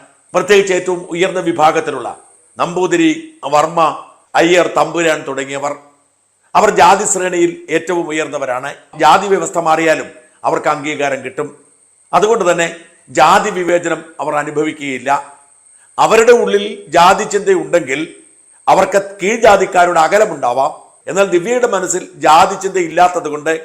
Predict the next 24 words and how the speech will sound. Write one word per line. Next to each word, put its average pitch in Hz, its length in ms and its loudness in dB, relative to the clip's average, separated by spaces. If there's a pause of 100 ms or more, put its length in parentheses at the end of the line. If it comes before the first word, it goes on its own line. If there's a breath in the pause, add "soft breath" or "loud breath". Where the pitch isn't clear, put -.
(420 soft breath)
അങ്ങനെ 165 300 -4
അവഗണനയില്ല. 147 580 -4 (560)
അതുകൊണ്ട് 220 380 0
തന്നെയാണല്ലോ 165 500 -2 (480)
മറ്റൊരു 190 380 0
ജാതിയിൽപ്പെട്ടയാളെ 156 800 0 (320)
ദിവ്യ 156 280 -4
വിവാഹം 151 380 2
കഴിച്ചത്. 139 340 -6 (380)
അതിനർത്ഥം 190 480 2 (120)
ഇവിടെ 175 160 0 (100)
ജാതി 180 340 6
വിവേചനം 170 420 -4 (160)
ഇല്ല 160 220 4 (100)
എന്നല്ല, 135 260 -6 (720)
ദളിതർ 165 360 2 (260)
യാതന 165 380 2
അനുഭവിക്കുന്നില്ല 160 600 -6 (120)
എന്നല്ല. 117 280 -10 (280)
ദിവ്യ 151 240 0
അയ്യർക്ക് 175 380 2
മനസ്സിലായില്ല 165 540 -2 (180)
എന്നതുകൊണ്ട് 156 400 -8
മാത്രം 143 260 -2